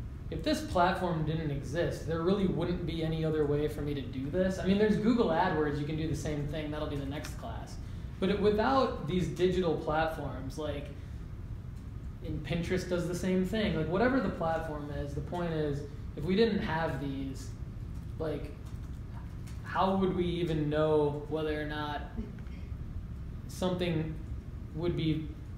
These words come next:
more valuable than something else without spending, like, tens of thousands of dollars to, to learn that the hard way?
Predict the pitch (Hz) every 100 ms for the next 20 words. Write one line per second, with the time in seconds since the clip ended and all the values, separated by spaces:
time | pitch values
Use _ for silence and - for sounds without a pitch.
0 | - 165 170 165 151 156 156 156 151 147
1 | 151 147 147 151 156 147 147 - - -
2 | - - - 170 170 170 - - 165 160
3 | 156 143 139 - 165 165 165 156 147 -
4 | 165 139 - - 175 180 151 147 143 139
5 | 143 139 143 143 - 151 - 156 151 151
6 | 143 139 - 147 151 175 180 180